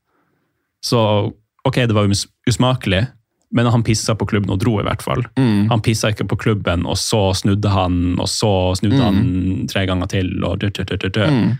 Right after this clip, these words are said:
Speaker 1: Han ville vekk fordi han hadde fått nok, nå ville han dra og gjøre det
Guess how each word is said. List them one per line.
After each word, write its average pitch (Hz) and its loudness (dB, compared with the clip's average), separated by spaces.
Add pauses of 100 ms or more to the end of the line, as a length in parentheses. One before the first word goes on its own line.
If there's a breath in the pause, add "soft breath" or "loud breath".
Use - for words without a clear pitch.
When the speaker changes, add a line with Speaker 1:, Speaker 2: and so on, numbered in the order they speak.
(260 soft breath)
Speaker 1:
Han 117 2
ville 98 2
vekk 151 -2
fordi 95 0
han 104 2 (280)
hadde 92 -2
fått 117 0
nok, 175 -2
nå 117 2
ville 104 0
han 104 2
dra 98 0
og 90 0
gjøre 95 0
det 143 2